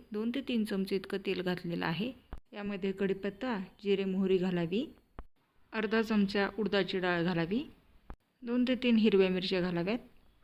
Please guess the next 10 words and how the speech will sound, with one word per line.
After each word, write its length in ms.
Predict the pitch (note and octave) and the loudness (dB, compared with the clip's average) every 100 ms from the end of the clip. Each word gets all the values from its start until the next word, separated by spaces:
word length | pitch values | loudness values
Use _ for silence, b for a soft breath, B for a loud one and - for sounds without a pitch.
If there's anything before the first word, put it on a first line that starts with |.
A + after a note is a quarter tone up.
| _ - _ _ _ - | _ -20 _ _ _ -12
याला 200 | G3+ G3 G3 | -6 -6 -4
छान 140 | A#3+ C4+ | -4 -4
परतून 440 | B3+ F3+ - F3 | -4 -6 -6 -6
घ्यावं. 260 | F3 E3 F3 - _ _ - _ _ - | -4 -4 -8 -14 _ _ -18 _ _ -8
यामध्ये 340 | A#3 A#3+ A#3+ | 2 4 6
उकडलेले 540 | C4 A3 G#3+ G#3 G3+ G3+ | 4 6 6 6 6 6
दोन 200 | G3+ G3 | 6 6
बटाटे 380 | F#3+ F#3 F3+ F#3+ | 2 0 -2 -2
घेतलेले 420 | F#3+ F#3+ F3+ F3+ | -2 -2 -2 0
आहेत, 260 | E3+ F#3+ | -2 -4